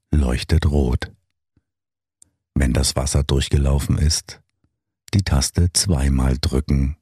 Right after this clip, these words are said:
um das Gerät auszuschalten. Die Taste erlischt nach kurzer Zeit. Wiederholen Sie den Vorgang nach jeweils fünf Minuten Ruhezeit noch ein- bis zweimal.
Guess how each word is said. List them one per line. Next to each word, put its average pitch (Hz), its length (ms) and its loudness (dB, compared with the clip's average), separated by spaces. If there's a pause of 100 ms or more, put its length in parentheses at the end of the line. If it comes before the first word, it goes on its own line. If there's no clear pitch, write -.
(180)
um 71 160 2
das 69 200 -2
Gerät 69 500 0
auszuschalten. 69 1040 0 (2250)
Die 101 100 2
Taste 71 420 0
erlischt 71 680 0 (260)
nach 69 200 0
kurzer 78 440 0
Zeit. - 480 -2 (1500)
Wiederholen 87 640 2
Sie 71 180 0
den 69 180 0
Vorgang 73 520 2
nach 78 200 2
jeweils 73 460 2
fünf - 360 0
Minuten 87 440 4
Ruhezeit 69 840 0 (520)
noch - 260 -2
ein- 69 480 2 (280)
bis - 220 0
zweimal. 64 800 2